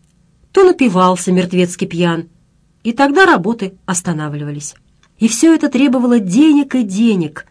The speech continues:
которых с каждым годом становилось труднее и труднее добывать. Гоголь отдыхал, ленился, целыми днями лежал без сюртука на ковре в тени под широкой яблоней –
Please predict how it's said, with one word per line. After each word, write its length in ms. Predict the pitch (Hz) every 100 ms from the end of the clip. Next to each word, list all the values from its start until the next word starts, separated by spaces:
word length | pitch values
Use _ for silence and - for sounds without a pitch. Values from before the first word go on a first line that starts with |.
| _ _ -
которых 460 | 196 220 226 -
с 80 | -
каждым 460 | - 330 247 262 214
годом 320 | 240 214 202
становилось 540 | - 180 175 180 170
труднее 580 | - 160 151 175 285 269
и 40 |
труднее 480 | 247 208 165 170 165
добывать. 560 | 151 147 147 143 143 - _ _ _ _
Гоголь 420 | 214 370 302 320 285 - _
отдыхал, 680 | 214 196 180 - 165 160 147 _ _ _ -
ленился, 760 | 190 285 294 285 180 - 156 - -
целыми 360 | - 359 302
днями 340 | 277 262 302 262
лежал 340 | 240 214 247
без 180 | 214 208
сюртука 460 | 220 208 202 208 196
на 100 | 170
ковре 480 | 175 160 240 294 269 _
в 120 | -
тени 340 | - 202 254
под 160 | 269 196
широкой 400 | - 175 208 175
яблоней – 680 | 151 156 156 156 156 151